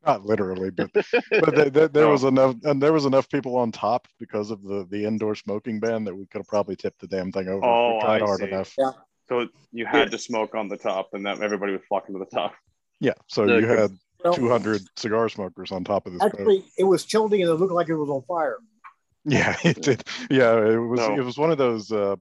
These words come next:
Speaker 1: paddle, paddle wheel boats, and it looked more like a steam engine.
Speaker 3: Oh, I see.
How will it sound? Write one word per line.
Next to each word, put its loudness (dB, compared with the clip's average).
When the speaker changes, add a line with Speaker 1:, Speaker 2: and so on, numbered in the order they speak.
Speaker 1:
paddle, -2
paddle -2
wheel -6
boats, -10
and -6
it -10
looked -6
more -4
like 0
a -12
steam -4
engine. -8
Speaker 3:
Oh, -2
I -2
see. -12